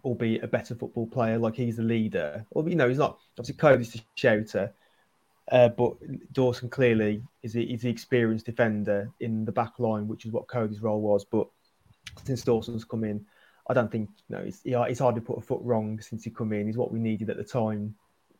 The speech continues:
to, to start the revival. Um, but yeah, with Neves, it's, he's just like, just a consistent guy, just, just the, the one little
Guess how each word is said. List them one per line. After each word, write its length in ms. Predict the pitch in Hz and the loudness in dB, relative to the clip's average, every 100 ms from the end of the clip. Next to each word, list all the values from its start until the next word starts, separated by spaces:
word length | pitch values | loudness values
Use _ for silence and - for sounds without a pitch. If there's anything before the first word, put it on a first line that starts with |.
| _ - | _ -4
to, 180 | 113 104 | -2 -2
to 200 | - 117 | -6 -12
start 260 | - 113 104 | -4 -2 -2
the 60 | |
revival. 600 | 110 104 107 104 101 101 - _ _ _ _ _ _ | -4 -2 -2 -2 -4 -6 -8 _ _ _ _ _ _
Um, 540 | 117 113 107 104 104 107 _ _ _ - | 0 2 2 0 -4 -8 _ _ _ -4
but 100 | 117 | -2
yeah, 120 | 120 117 | 2 2
with 120 | 120 | 2
Neves, 720 | 127 117 117 107 98 107 - _ | 2 2 0 -2 -2 -6 -20 _
it's, 300 | 117 - - | -12 -12 -14
he's 240 | 131 117 110 | -8 -8 -8
just 220 | 110 - | -10 -2
like, 260 | 120 104 - _ _ _ _ _ - - - - - | 0 0 -4 _ _ _ _ _ -20 -20 -20 -20 -6
just 200 | 147 - | -4 -2
a 40 | |
consistent 560 | 147 143 - 139 - 131 | -2 -2 -2 -4 -2 2
guy, 220 | 120 117 | 4 6
just, 240 | 113 - - | 2 -4 -8
just 200 | 135 - | -6 -2
the, 60 | |
the 240 | 135 131 139 | -2 0 2
one 500 | 139 131 127 127 120 _ | 8 8 8 0 -6 _
little 420 | 135 135 131 123 | 2 4 4 2